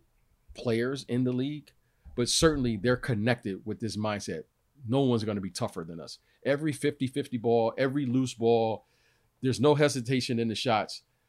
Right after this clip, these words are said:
that they take. You know,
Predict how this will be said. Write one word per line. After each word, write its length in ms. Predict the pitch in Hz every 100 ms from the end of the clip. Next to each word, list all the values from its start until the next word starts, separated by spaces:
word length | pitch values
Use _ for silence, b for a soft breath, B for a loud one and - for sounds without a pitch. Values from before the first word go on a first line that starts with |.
| _ _
that 140 | 117 110
they 120 | 104
take. 440 | 95 131 113 - _ _ _ _ _ _ _ _ 196
You 120 | 139
know, 520 | 113 110 101 98 95